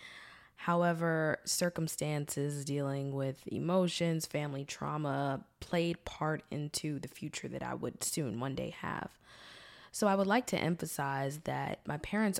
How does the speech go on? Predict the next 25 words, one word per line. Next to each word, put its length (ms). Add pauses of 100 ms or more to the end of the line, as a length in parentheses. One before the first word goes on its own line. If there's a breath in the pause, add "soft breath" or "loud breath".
always 240
did 180
instill 480
in 140
me 80
that 180
education 840
was 100
absolutely 480
important, 640 (580 loud breath)
but 240
when 120
it 100
came 300
to 160
finances, 920
I 120
never 500
really 320
learned 400
the 80
skills 600
that 200
we 80
see 480